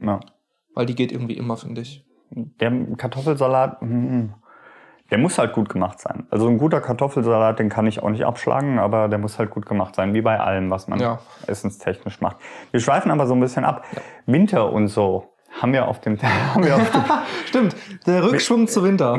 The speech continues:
Speaker 1: Ja, Winter und so haben wir auf dem, auf dem Zettel, äh, stehen.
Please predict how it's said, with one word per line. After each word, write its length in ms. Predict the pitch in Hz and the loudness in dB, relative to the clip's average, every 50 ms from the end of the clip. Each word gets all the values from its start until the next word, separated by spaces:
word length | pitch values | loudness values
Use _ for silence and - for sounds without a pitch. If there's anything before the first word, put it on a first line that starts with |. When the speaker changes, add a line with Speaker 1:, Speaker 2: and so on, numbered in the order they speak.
| 110 | 2
Speaker 1:
Ja, 280 | 120 - 123 117 104 107 | 2 2 2 2 2 4
Winter 260 | 135 175 190 175 123 | 4 4 4 4 4
und 120 | 110 104 95 | 4 4 4
so 200 | 110 104 104 107 | 4 2 2 2
haben 100 | 120 139 | 2 2
wir 120 | 143 - | 2 2
auf 100 | - - | 0 0
dem, 240 | - 135 123 123 - | 2 2 4 4 4
auf 220 | - 107 120 - | 2 0 0 0
dem 180 | - 139 123 123 | -2 -2 -2 0
Zettel, 440 | - - 156 - 127 104 92 87 - | 0 -2 0 2 2 2 0 0 0
äh, 100 | 71 80 | -2 -2
stehen. 480 | 95 - - - 98 95 98 92 92 | -2 -4 -4 -2 -2 0 0 -2 -4